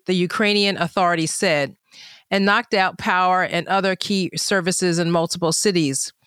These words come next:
Mister Putin said the strikes were in response to a blast that hit a key Russian bridge over the weekend,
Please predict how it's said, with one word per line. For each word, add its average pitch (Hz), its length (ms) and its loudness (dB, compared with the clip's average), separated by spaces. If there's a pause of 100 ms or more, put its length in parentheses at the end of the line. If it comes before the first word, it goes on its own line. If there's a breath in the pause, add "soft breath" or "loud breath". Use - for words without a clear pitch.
(400 loud breath)
Mister 190 260 0
Putin 196 320 0
said 190 260 2
the 175 100 0
strikes 190 380 0
were 190 140 2
in 233 180 0
response 214 520 0
to 208 140 0
a 185 40 2
blast 180 480 0
that 165 200 0
hit 185 180 0
a 170 80 2
key 247 500 0
Russian 185 400 0
bridge 175 320 0
over 170 220 0
the 165 80 0
weekend, 165 480 0